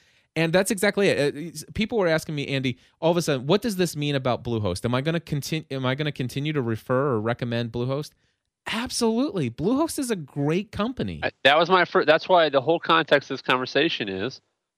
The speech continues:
Speaker 2: uh, you know, who, who's Bluehost right for and who is Servant right for? And, and I guess we want to, we want to lead people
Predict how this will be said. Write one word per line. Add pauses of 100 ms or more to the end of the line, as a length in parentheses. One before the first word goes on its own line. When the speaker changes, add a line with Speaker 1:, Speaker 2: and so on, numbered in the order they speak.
(140)
Speaker 2:
uh,
you
know, (160)
who, (120)
who's
Bluehost
right
for (280)
and
who
is
Servant
right
for? (440)
And,
and
I
guess
we
want
to, (880)
we
want
to
lead
people